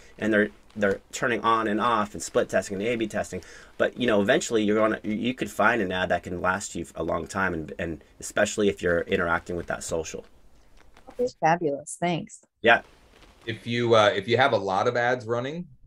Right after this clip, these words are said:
Speaker 3: if you use the Facebook, the Business Suite app, uh, and you go to the little talking bubble, you can see all the comments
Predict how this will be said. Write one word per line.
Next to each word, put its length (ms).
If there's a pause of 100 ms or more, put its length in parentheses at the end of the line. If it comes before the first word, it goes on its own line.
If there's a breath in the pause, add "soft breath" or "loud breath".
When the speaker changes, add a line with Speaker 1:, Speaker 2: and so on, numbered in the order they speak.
(100)
Speaker 3:
if 160
you 100
use 440
the 140 (140)
Facebook, 760 (960)
the 80
Business 540
Suite 460
app, 320 (1900)
uh, 360
and 140
you 140
go 300
to 220
the 120
little 800
talking 420
bubble, 340
you 140
can 160
see 380
all 260
the 140
comments 720